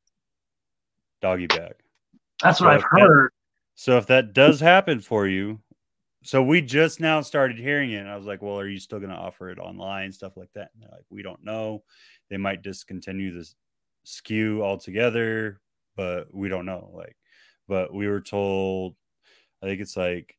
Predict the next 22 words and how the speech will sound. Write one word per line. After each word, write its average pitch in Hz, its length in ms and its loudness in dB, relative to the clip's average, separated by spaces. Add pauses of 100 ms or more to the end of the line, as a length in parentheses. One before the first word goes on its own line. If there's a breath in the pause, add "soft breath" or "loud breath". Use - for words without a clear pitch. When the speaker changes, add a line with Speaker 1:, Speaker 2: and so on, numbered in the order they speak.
Speaker 1:
in 95 140 -14
the 90 80 -10
next 87 320 -12
couple 87 340 -10
of 80 80 -10
months. 85 580 -12
So - 200 -8
they're 117 140 0
gi-, 131 220 -6
they're 131 180 0
giving 123 260 0
us 95 180 -6
time 92 260 -8
to 85 60 -16
stock 87 360 -12
up 90 220 -8
and 90 120 -18
do 87 140 -14
stuff, 85 360 -14
right? 87 240 -10 (120)
But, 87 220 -10 (100)
um, 90 340 -12